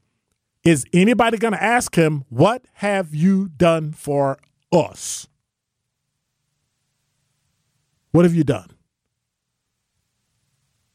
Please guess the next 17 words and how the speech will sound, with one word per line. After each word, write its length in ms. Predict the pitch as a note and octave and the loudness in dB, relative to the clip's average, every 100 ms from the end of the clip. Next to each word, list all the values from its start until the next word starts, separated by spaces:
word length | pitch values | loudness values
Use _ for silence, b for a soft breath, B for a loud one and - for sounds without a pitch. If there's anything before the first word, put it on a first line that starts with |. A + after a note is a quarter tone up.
| _ - | _ -6
Taxing 540 | A#3 A#3 - G3+ F#3 | -4 -4 -4 -4 -2
me 100 | F3 | -2
two 220 | E3+ G#3+ | -2 -2
percent 420 | F#3+ E3 - G3 | -2 -2 -2 0
is 140 | D3+ A2+ | 0 -2
not 240 | D3+ A2+ | -4 0
doing 240 | D#3+ C#3+ A2+ | 0 0 -6
something. 420 | B2 G2+ F2+ - _ | -10 -10 -16 -20 _
I'm 100 | C3+ | -4
sorry. 400 | - C3 G2 - _ _ _ _ _ _ _ _ _ _ _ _ _ _ _ _ _ _ _ _ _ _ _ _ _ _ _ _ _ _ | 0 -2 -2 -10 _ _ _ _ _ _ _ _ _ _ _ _ _ _ _ _ _ _ _ _ _ _ _ _ _ _ _ _ _ _
And 120 | D#3+ | -2
I'm 100 | A#3 | 0
not 180 | D#4+ D4+ | 0 0
against 320 | A#3+ C4+ - | 0 0 0
them 160 | C4+ B3 | 0 2
winning 300 | A3 G4+ G#4+ | 2 2 -2
again. 460 | G3+ D3 C#3 F#3+ | 0 0 0 -2